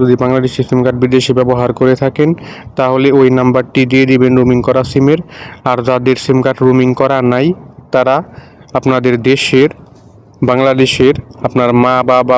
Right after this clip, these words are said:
অথবা ভাই যে কারো একটি ফোন নাম্বার এখানে দিয়ে দিবেন। আমি আমার ফোন নাম্বারটি দিয়ে দিচ্ছি, আমার সিমটি রোমিং করা, তার জন্য আমার রোমিং করা সিমের নাম্বারটি দিয়ে দিচ্ছি। আপনাদের সিম রোমিং করা না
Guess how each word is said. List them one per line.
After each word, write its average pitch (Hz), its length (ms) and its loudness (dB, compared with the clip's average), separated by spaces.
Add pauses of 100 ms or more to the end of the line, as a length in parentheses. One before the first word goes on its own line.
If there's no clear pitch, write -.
অথবা 123 300 -2 (120)
ভাই 120 180 2 (440)
যে 127 180 2
কারো 123 260 0
একটি - 220 -4 (260)
ফোন 127 240 0
নাম্বার 123 280 0
এখানে 131 200 0 (100)
দিয়ে 127 220 2
দিবেন। 107 220 0 (1600)
আমি 127 140 0 (120)
আমার 139 260 0
ফোন 131 140 0 (100)
নাম্বারটি 131 440 -2
দিয়ে 131 180 2
দিচ্ছি, 120 220 -6 (100)
আমার 117 200 -2
সিমটি 127 320 0
রোমিং 123 200 2 (120)
করা, 151 160 2 (240)
তার 123 180 -2
জন্য 127 160 0 (120)
আমার 151 160 0 (640)
রোমিং 123 280 2
করা 131 200 0
সিমের 143 320 2
নাম্বারটি 123 440 -2
দিয়ে 131 200 2
দিচ্ছি। 131 300 -2 (580)
আপনাদের 131 460 0
সিম 131 160 0 (100)
রোমিং 127 200 2 (100)
করা 127 140 0 (100)
না 127 60 -2